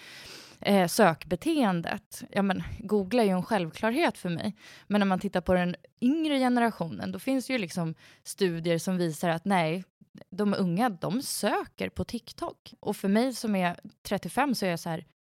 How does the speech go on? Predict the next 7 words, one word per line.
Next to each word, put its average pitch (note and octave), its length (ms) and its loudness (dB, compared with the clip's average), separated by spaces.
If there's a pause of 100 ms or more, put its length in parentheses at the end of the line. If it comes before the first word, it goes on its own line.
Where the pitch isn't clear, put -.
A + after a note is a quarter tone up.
(100)
hur G#3 140 -2
söker G#3+ 400 -4
man F3+ 200 -2
på F3+ 120 -6
TikTok? - 560 -14 (500)
Ja, - 60 2
liksom, A#3 400 2